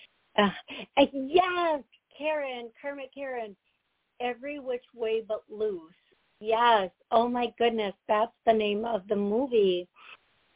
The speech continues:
Um, okay, Tristan. Yes, it does make sense. I don't think he meant to die. No, I instantly hear no, Tristan. He did not mean to die. Um,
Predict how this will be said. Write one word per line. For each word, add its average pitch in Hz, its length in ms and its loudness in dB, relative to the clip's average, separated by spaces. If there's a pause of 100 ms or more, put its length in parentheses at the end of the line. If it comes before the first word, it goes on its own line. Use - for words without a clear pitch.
(160)
Um, 190 600 2 (2500)
okay, 233 420 2
Tristan. 180 600 -4 (400)
Yes, 254 220 2
it 285 140 -2
does 240 220 0
make 233 260 -4
sense. 233 260 -2 (180)
I 226 120 2
don't 226 320 0
think 247 200 -2 (100)
he 247 100 -4
meant 214 420 -2
to 220 80 -4
die. 190 360 0
No, 185 440 0 (140)
I 214 220 6
instantly 220 640 2
hear 226 260 0
no, 185 300 -2 (120)
Tristan. 196 400 2
He 196 120 2
did 208 180 4
not 202 240 0
mean 202 160 0
to 196 100 2
die. 180 340 2 (640)
Um, 202 800 2